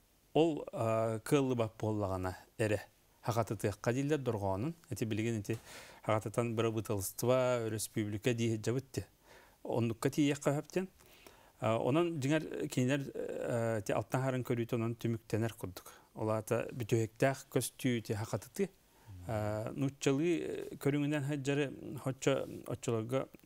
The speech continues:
ылымматтар эбит. хакыты тахатылар бит. Эне гана те оюнуска тыжытын да көрдөккө, күндө да тыжытын көрдөккө бар та хакыты ячыр.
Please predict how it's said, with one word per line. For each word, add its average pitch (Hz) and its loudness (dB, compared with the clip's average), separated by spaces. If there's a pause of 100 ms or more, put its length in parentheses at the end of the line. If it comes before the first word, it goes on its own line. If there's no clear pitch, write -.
(140)
ылымматтар 117 0
эбит. 170 -8 (760)
хакыты 107 -2
тахатылар 98 -2
бит. - -14 (120)
Эне 117 0
гана 123 0
те 131 0
оюнуска 120 0
тыжытын 120 -4
да 117 -2
көрдөккө, 117 -2
күндө 107 0
да 113 -4
тыжытын 110 -4
көрдөккө 110 -6
бар 123 0
та 117 0
хакыты 107 -4
ячыр. - -8